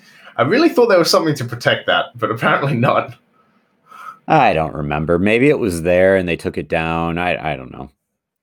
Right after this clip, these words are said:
Speaker 2: So
Speaker 1: Yeah, I know what you mean. Like, it's, it's just,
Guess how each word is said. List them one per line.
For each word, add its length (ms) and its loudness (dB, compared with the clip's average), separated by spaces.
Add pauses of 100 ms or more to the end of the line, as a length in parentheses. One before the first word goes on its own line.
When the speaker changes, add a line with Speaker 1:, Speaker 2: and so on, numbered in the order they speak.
(480)
Speaker 2:
So 580 2
Speaker 1:
Yeah, 460 2
I 80 2
know 80 4
what 100 2
you 80 -6
mean. 240 -10 (460)
Like, 180 -6
it's, 540 -8
it's 200 -6
just, 420 -2